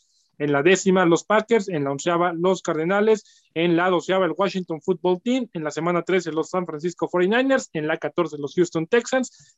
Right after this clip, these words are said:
En la quince, los Ángeles Rams. En la dieciséis, los Osos de Chicago. En la diecisiete, los Leones de Detroit.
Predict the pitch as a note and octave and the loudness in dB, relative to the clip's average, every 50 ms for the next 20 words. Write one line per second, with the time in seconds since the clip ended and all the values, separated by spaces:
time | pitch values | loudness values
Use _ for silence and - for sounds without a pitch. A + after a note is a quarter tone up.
0 | _ _ - B3 C#4 C4+ A#3+ G#3+ - - A#3+ A#3+ G3 G#3 F#3+ F#3 F3 F#3 G#3 G3+ | _ _ -2 0 2 2 2 2 2 2 2 2 2 2 2 0 0 0 0 0
1 | F#3+ G3 F#3 F#3 F#3+ F#3+ A3+ A#3+ B3 A#3+ - - _ _ _ - B3 B3 A#3 A3 | 0 2 2 2 2 2 2 2 2 0 -2 -6 _ _ _ 0 0 2 4 4
2 | G3+ G#3+ G#3 F3 E3+ - - G#3 G3+ G3 G3 F#3 - G3+ F#3 - F3 D#3+ G3 F#3 | 2 2 0 -2 -4 -2 0 0 0 0 0 -4 -6 -8 -10 -8 -6 -4 -4 -4
3 | - E3 - - F#3+ F#3+ F3+ F#3 F3 - _ _ _ _ _ _ _ - F#3 G3+ | -4 -6 -4 -2 0 2 2 2 0 -2 _ _ _ _ _ _ _ -2 2 4
4 | G3 F#3 F3 G3 F#3+ - E3+ D3 F#3+ F3+ - E3 D#3 E3+ F3 D#3 D#3+ E3+ E3+ E3 | 4 6 4 4 2 0 -2 -2 -2 -2 0 0 0 0 0 2 0 0 0 0
5 | D3+ C#3+ D#3+ D#3 D3+ C3+ - E3+ F3+ F#3 | -2 -4 -4 -6 -6 -6 -4 -2 -2 -2